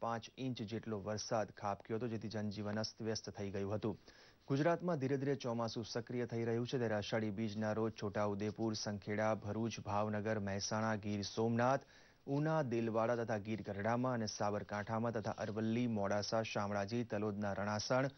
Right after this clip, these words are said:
મોહનપુર, નવા ગુંદિયા અને મોઢુકામાં ગાજવીજ સાથે વરસાદ પડ્યો હતો,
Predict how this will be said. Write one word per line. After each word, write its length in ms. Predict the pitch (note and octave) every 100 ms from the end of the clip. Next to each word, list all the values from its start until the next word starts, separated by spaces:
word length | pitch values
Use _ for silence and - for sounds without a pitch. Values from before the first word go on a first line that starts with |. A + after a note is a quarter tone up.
| - - - -
મોહનપુર, 600 | C3 C#3 D3 C#3 D3 C3
નવા 320 | A2 G#2 G2+
ગુંદિયા 480 | F#2+ A2 A2 B2 B2+
અને 120 | A2
મોઢુકામાં 600 | G2 G2 G#2 G#2 G#2 G2+
ગાજવીજ 480 | G2+ F#2+ F#2 G#2+ G2+
સાથે 360 | - G#2+ G#2+
વરસાદ 540 | F#2+ G2 F#2+ - A2+ F#2 -
પડ્યો 200 | F#2 G2
હતો, 280 | G#2+ A#2